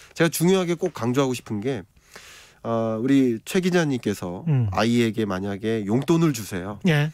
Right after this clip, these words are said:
Speaker 1: 근데 한 달에 뭐 만약에
Speaker 2: 예.
Speaker 1: 만 원을 주시다가
Speaker 2: 한 달에 만 원? 예.
Speaker 1: 네, 만약에 이만 원으로 올려줘요.
Speaker 2: 예.
Speaker 1: 그럼 아이가 무조건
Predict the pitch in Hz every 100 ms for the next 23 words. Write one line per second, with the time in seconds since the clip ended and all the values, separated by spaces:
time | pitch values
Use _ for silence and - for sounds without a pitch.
0 | _ - 131 127 123 160 156 147 131 117
1 | 104 104 117 104 104 170 147 139 160 -
2 | 101 131 170 175 147 113 113 110 98 107
3 | 113 - - 202 208 196 135 123 151 143
4 | 139 143 220 - 107 135 120 156 202 190
5 | 175 160 135 120 165 139 107 85 87 _
6 | - 139 135 220 - 220 202 135 160 190
7 | 160 123 175 185 - 190 185